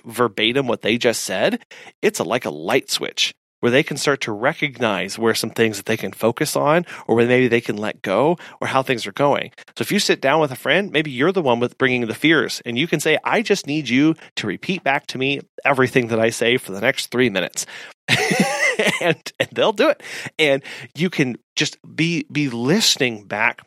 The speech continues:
to what you're speaking to and then writing down what those fears are.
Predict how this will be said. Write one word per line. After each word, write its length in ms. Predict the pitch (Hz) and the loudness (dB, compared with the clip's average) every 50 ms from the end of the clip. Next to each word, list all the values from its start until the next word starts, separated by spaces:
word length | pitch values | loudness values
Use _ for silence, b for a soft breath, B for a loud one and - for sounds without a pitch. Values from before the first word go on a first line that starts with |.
| _ _ _ - | _ _ _ -8
to 80 | - | -8
what 320 | 117 101 113 117 113 - - | -2 0 2 2 2 0 -2
you're 100 | 110 101 | -4 -4
speaking 520 | - - - 113 113 - - 113 107 107 | -4 -4 -2 -4 -4 -2 -2 -4 -4 -4
to 240 | - - 95 95 95 - | -4 -2 -2 -2 -2 -2
and 160 | 113 113 117 123 | -4 -2 -2 -2
then 100 | 120 113 | -2 -2
writing 500 | 107 101 104 107 113 135 147 143 127 104 | -4 -2 -2 0 2 2 2 0 0 -2
down 280 | 101 98 104 101 95 | -2 -2 -2 -2 -2
what 140 | 98 101 - | -4 -6 -4
those 200 | - 90 - - | -4 -2 -2 -4
fears 380 | - - - 98 101 104 - - | -6 -6 -6 -8 -6 -6 -6 -4
are. 280 | - 85 78 71 82 80 | -4 -2 -2 -2 -4 -6